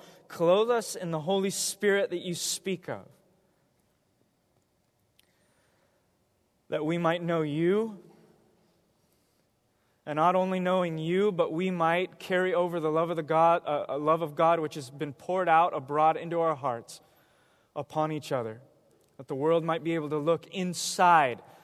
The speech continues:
the church community and see something that they have been after, that we belong and we are accepted, apart from our works, apart from our self-righteousness, apart from our behavior, by the sheer grace of God.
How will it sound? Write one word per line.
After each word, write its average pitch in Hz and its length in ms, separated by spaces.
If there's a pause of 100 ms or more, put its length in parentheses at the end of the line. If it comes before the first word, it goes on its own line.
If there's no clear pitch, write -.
(100)
the 135 60
church - 340
community 165 540
and 147 180
see 175 240
something 185 720 (260)
that - 140
they 156 160
have 156 180
been 156 160
after, 135 560 (1160)
that 127 80
we 147 160
belong 139 500 (1200)
and 143 80
we 147 120
are 151 80
accepted, 139 640 (520)
apart 180 540
from 185 220
our 156 120
works, 156 760
apart 165 400
from 160 160
our 135 100
self-righteousness, 180 1300 (260)
apart 170 380
from 175 180
our 170 100
behavior, 165 600 (260)
by 139 100
the 135 100
sheer 165 320
grace 151 420
of 123 160
God. 113 320